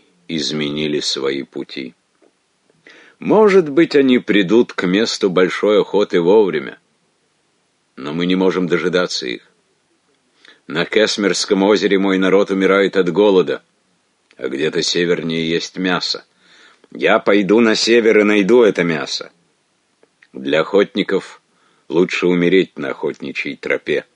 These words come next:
чем ожидать в бездействии, как малые дети в типе».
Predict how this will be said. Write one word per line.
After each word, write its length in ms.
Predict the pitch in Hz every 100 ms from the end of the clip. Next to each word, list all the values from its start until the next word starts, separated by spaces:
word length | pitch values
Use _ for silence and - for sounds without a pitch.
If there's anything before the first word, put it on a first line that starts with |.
| _ _ _ _ _ _ _
чем 240 | - 71 69
ожидать 340 | 71 78 69
в 80 | 64
бездействии, 880 | 73 69 87 78 - 71 69 65 - _
как 320 | - 69 -
малые 560 | - 69 71 65 65 67
дети 340 | 69 65 -
в 140 | 62 -
типе». 420 | - - -